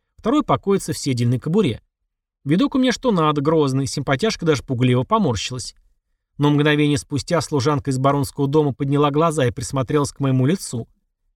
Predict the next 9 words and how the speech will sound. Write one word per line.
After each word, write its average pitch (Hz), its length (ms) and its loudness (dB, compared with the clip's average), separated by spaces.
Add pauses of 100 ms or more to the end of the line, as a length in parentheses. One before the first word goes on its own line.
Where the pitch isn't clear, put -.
(200)
Через 190 240 -2
секунду 262 400 -4
на 214 80 4
нём 214 160 2
попеременно 202 520 2
отразились 185 500 -2
удивление 196 480 2
и 220 40 0
страх, 147 420 -6